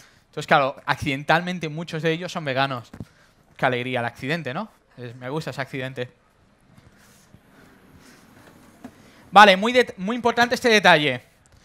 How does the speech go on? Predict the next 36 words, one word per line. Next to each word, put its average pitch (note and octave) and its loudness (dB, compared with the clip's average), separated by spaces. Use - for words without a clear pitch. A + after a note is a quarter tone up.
Las D#3+ 0
ganas G#3 0
de G#3+ -2
pistacho, F#3 -4
¿dónde G3+ -4
está? C#3 -4
Eh, A3+ 4
no G3+ -2
te A#3+ 8
la A3+ 12
bebas, A3+ 4
eh, B3 4
te G#3 -6
estoy G#3+ -6
viendo. F3+ -2
Hasta D#3 0
que E3+ 2
llegue G#3 2
voy A3 4
a F3+ 6
dejarlo F3 2
un E3+ -8
poquito D#3 -4
más. D3 0
¿Qué A#3+ 4
pasa A#3 4
con A3+ 0
el, G3+ -2
qué G#3 -2
pasa A3+ 2
con, F3 -2
con F#3+ 0
esta, G3 2
con F#3 -6
este F#3+ -6
pistacho, C#3+ -4